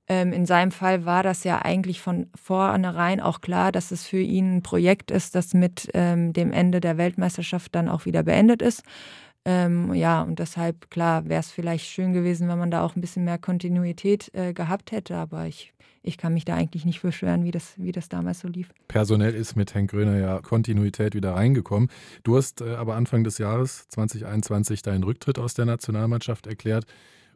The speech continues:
Speaker 2: und, äh, im Wortlaut gesagt, dass es für dich nicht zu hundert Prozent, äh, aufeinander passt, die Philosophie,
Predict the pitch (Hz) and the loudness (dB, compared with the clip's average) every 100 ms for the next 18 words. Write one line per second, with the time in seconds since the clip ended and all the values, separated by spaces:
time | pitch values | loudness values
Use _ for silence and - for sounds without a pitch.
0 | _ 113 110 110 - 110 101 98 104 98 | _ 2 4 4 0 0 0 -2 0 0
1 | 98 110 107 101 - 101 98 104 101 - | 2 0 0 -2 -2 -2 -2 -2 -6 -6
2 | - 95 - 104 98 101 - 104 - 95 | -10 -10 -10 -6 -2 -2 -2 -4 -2 -2
3 | 101 98 98 - 95 98 90 92 92 90 | -2 -2 -8 -2 0 0 -4 -8 -6 -6
4 | 87 85 - 107 113 104 - 98 92 - | -8 -4 2 2 4 2 0 -2 -2 -6
5 | 90 - 98 95 92 90 107 104 107 107 | -12 -6 -4 -2 -4 -6 -2 2 2 0